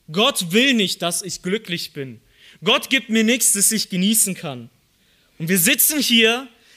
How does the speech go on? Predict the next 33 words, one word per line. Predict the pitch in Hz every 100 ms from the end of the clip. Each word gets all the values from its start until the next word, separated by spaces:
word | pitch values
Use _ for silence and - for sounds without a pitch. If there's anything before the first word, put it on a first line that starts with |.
| -
in | 180
unserem | 208 185 190 165
Wohlstand | 214 277 - - 247 226
an | 220 185
Weihnachten | 208 214 170 156 -
und | 156 151
denken, | 202 233 233 208 208 226 - _ _ 151
Gott | 165 214 220
ist | 196 190
nicht | 180 -
gut | 185 190
zu | - 156
mir. | 147 135 120 _ _ _ _ _ _ _ _ _ _ _ _ _ _
Und | 139 135
Gott | 233 240
gibt | 180 262 233 226
uns | 165 151 - - - _ _ -
so | 156 226 302
viel | - 269
Gutes | 208 240 214 202 214 -
und | 180
wir | 190
sind | 185
sauer | 160 233 220 170
auf | 160 190
ihn, | 202 196
dass | 175
er | 170
uns | 170
nicht | 175 170
noch | 156 143
mehr | 147 156
gibt. | 123 - -